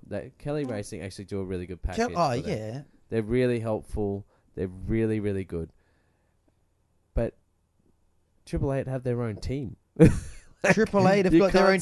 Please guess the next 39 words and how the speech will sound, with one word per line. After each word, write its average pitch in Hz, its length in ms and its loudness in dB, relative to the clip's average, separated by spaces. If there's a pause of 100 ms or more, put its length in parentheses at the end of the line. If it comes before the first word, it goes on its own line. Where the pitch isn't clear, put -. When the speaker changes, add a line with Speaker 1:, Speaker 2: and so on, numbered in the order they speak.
Speaker 1:
tell 180 80 8
Speaker 2:
team. 190 160 4 (320)
Tickford 202 420 4
have 185 140 4
got 190 220 6
their 180 320 8
own 180 180 6
Speaker 1:
<laughs> - 0 -
Speaker 2:
team. 180 420 4
Speaker 1:
You 147 60 -2
can't 151 320 -4
tell 147 180 -4
me 143 120 -2
that 123 220 -2
they're 120 160 0
not 120 180 -6
getting 107 240 -6
all 104 100 -2
the 101 60 -2
background 92 500 -6
support 90 380 -10
that, 85 160 -8 (100)
um, 82 420 -10 (120)
at 82 180 -10
least 92 300 -6
Matt 95 180 -10
White 87 300 -6
Motorsport's 87 520 -10
getting. 80 420 -14 (100)
Speaker 2:
Yeah. 339 180 -8 (220)
Speaker 1:
It 110 120 -10
must 110 220 -10
be 101 100 -8
more. 101 380 -2 (1000)
So 104 340 -8 (100)
it's, - 460 -12
it, 117 160 -12 (180)
I, 113 100 -10 (140)
I, 135 140 -8